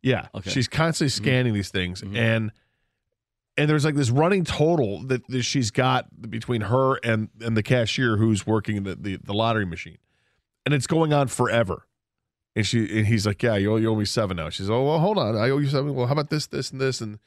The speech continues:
Speaker 1: he's like, "All right, now I owe you, I, I owe you eight." She goes, "Okay, what about this, this?" And, and it's going back. And she goes, "I want two more of these, and I want two of these."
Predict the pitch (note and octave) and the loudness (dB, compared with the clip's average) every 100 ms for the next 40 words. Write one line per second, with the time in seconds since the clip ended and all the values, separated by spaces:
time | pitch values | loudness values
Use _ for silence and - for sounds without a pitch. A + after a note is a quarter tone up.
0 | _ _ _ - G#2 G2 G#2 G#2+ A2+ A#2 | _ _ _ -6 -2 0 2 2 2 2
1 | A#2 A#2 A#2+ G#2+ G#2+ A2 A#2 A2+ A2 A2 | 2 0 -2 0 2 2 4 2 0 0
2 | B2+ - - G2+ C3+ C#3 C3+ D3 C3 D#3+ | -2 -4 -6 -4 -2 -2 0 -2 -4 -6
3 | - D3 - - _ _ _ - D#3+ C3+ | -6 -8 -10 -16 _ _ _ -2 -2 2
4 | G3+ E3 E3 D#3+ D#3 C3 C#3 E3 E3 E3+ | 0 2 2 2 2 0 0 -2 0 2
5 | E3+ B2+ A#3 A#3+ A#3+ A#3 F#3 E3 D3+ D3 | 0 0 -2 0 2 2 2 0 0 0
6 | - _ _ D#3+ D#3 C#3+ - F3+ E3 D#3+ | -4 _ _ -2 0 -2 -2 -2 0 0
7 | A#2 - | -2 -4